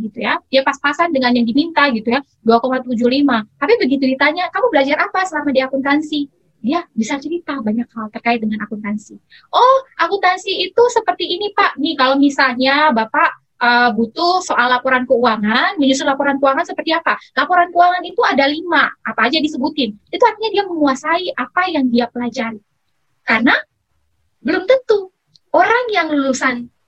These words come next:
S satu akuntansi misalnya, dia benar-benar paham dengan apa yang dia pelajari selama empat tahun. So, syarat yang paling pertama adalah pastikan bahwa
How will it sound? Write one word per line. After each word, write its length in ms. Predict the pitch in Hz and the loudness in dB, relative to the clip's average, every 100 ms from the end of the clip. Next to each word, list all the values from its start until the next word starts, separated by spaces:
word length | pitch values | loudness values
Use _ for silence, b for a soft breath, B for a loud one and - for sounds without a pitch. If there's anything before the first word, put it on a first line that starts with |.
| _ | _
S 160 | - 262 | -6 -2
satu 240 | 330 403 | -2 0
akuntansi 640 | 302 277 240 208 196 330 403 | 0 0 -4 -4 -4 -4 -2
misalnya, 480 | 247 - 202 196 262 - _ _ _ | -2 -2 -4 -2 -2 -2 _ _ _
dia 160 | 254 440 | 2 4
benar-benar 400 | 453 440 440 427 | 2 2 0 2
paham 320 | 440 440 453 | 0 0 -4
dengan 240 | 392 339 | -4 -4
apa 160 | 339 339 | -4 -2
yang 160 | 339 339 | -2 -4
dia 60 | |
pelajari 240 | 320 311 311 | -4 -4 -4
selama 320 | 349 349 339 | -4 -4 -4
empat 240 | 330 370 | -8 -8
tahun. 240 | 392 320 277 _ _ _ B B | -8 -10 -12 _ _ _ B B
So, 160 | - 403 539 | -2 0 2
syarat 240 | 415 320 | 0 0
yang 160 | 330 311 | 0 0
paling 160 | 294 | -2
pertama 480 | 285 269 233 208 - 523 | -2 -4 -4 -2 0 0
adalah 320 | 247 208 330 | -2 -2 -2
pastikan 640 | - 269 - - - 220 226 _ _ _ _ | -2 -6 -4 -6 -4 -10 -10 _ _ _ _
bahwa 480 | 214 202 233 202 | -2 -2 0 2